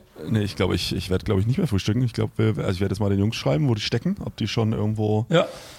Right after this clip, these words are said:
Speaker 1: wo die sind. Und dann werde ich, ich hab ja,
Speaker 2: Vielleicht
Speaker 1: ja, also ich werd einfach, glaub ich, wir werden trainieren gehen. Ja, das
Speaker 2: Okay.
Speaker 1: wird jetzt der Plan sein. Und
Speaker 2: Ja.
Speaker 1: dann heute,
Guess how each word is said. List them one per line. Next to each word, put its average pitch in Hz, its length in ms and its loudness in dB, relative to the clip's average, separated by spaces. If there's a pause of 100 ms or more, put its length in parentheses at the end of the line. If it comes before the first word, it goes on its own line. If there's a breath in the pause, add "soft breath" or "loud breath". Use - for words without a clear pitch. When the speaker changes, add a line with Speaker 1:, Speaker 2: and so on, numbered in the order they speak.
(120 loud breath)
Speaker 1:
wo 110 100 -2
die 107 80 2
sind. 110 260 2
Und 107 260 -2
dann 104 280 2
werde 98 160 2
ich, - 80 -2
ich 104 100 -2
hab - 80 0
ja, 101 100 2
Speaker 2:
Vielleicht 127 200 4 (460 loud breath)
Speaker 1:
ja, 82 160 2 (460 loud breath)
also 87 340 2
ich - 280 -6
werd 101 180 0
einfach, 98 320 -2 (120)
glaub 107 160 2
ich, 113 100 -2
wir 104 80 -2
werden 110 200 2
trainieren 151 300 0
gehen. 92 200 0 (840 loud breath)
Ja, - 120 -4 (360)
das - 140 -2
Speaker 2:
Okay. - 140 -2
Speaker 1:
wird 98 80 4
jetzt 98 160 -2
der 104 40 0
Plan 95 280 0
sein. 160 240 0
Und - 120 0
Speaker 2:
Ja. 107 100 4
Speaker 1:
dann 117 360 0 (100)
heute, 110 460 2